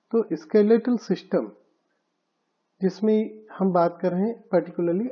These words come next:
appendicular system की, तो appendicular system में जो दो चीज़ें आती हैं, पेयर्ड fins, या आप tetrapods में देखेंगे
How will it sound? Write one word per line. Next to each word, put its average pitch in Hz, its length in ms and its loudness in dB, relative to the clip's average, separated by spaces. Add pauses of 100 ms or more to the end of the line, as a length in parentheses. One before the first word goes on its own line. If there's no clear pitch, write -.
appendicular 220 560 2
system 160 420 -6
की, 202 180 -10
तो 180 260 -10
appendicular 226 580 0
system 202 440 -4
में 170 240 0 (720)
जो 202 120 4
दो 190 180 4
चीज़ें 202 280 0
आती 185 320 0
हैं, 170 220 -6 (500)
पेयर्ड 180 460 0
fins, - 760 -4 (640)
या 175 200 2 (720)
आप 170 380 -8
tetrapods 190 640 0
में 202 100 2
देखेंगे 180 460 0